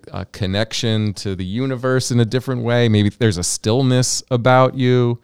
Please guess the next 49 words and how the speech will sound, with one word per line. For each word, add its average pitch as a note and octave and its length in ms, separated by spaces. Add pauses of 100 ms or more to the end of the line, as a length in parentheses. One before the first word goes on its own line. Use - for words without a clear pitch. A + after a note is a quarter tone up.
(380)
You B2 140
can C3 160
have G#2+ 640 (180)
really B2 380
strong A#2+ 520 (100)
positive A2+ 760
emotions A2+ 840
of F#2+ 200
elation A2+ 840 (320)
and G2+ 160
gratitude A2+ 640
and F2+ 160
love D3+ 500
that E3 240
you, D#3+ 220
that E3 160
are E3+ 100
experienced E3+ 540
from E3+ 140
that. F3 260 (560)
Can C#3+ 140
you, D3+ 100 (360)
can C#3 160
you D3+ 40
at D#3 80
least E3 220
tell D#3 180
me C#3+ 160
a C3+ 60
little C#3+ 180
bit C3+ 140
about A#2 240
what G#2 160
your A2 180
experience B2 460
has G#2+ 100
been G2 280
with G#2+ 260
meditation? C#3+ 500
'Cause G#2 140
you G#2+ 80
did D3+ 160
talk A2+ 240
about G#2 240
that F#2+ 160
aiding G2 320
in F2+ 80
your E2 80
recovery. E2 560